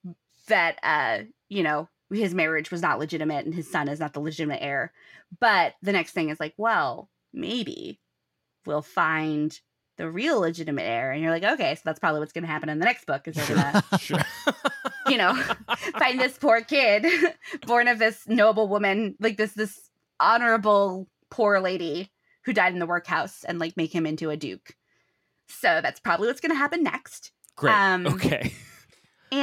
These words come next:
Speaker 3: guess,
Speaker 1: and
Speaker 3: like, so you mentioned, like, not being, I don't, I don't know if it, it,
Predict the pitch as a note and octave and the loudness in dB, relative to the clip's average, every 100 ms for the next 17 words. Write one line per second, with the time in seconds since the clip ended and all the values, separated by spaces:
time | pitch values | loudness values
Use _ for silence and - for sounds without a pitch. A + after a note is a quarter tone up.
0 | C#4 B3 C#4+ A#3+ F#3 - - - - A3 | 4 4 6 4 2 -4 -16 -8 4 6
1 | G#3+ G#3 G#3 - - F#3+ F#3+ G3+ G3 G3+ | 8 8 4 0 -10 0 4 6 6 2
2 | G3 - G3 G3+ A3 - A3+ A3 G#3+ F#3 | -2 -8 0 2 2 4 4 4 2 4
3 | C#3+ - B2+ C#3 C#3 A2 D#3+ C3 - - | 4 2 2 4 2 -2 -12 -12 -8 0
4 | D3 D3 D3 C#3+ C#3+ C3+ B2+ _ _ _ | 4 6 4 4 0 -2 -6 _ _ _
5 | _ _ _ _ _ F#3 A3 F3+ G#3 G#3+ | _ _ _ _ _ 2 4 6 6 8
6 | G#3+ F#3+ E3+ D3+ F#3 - | 6 6 6 6 2 0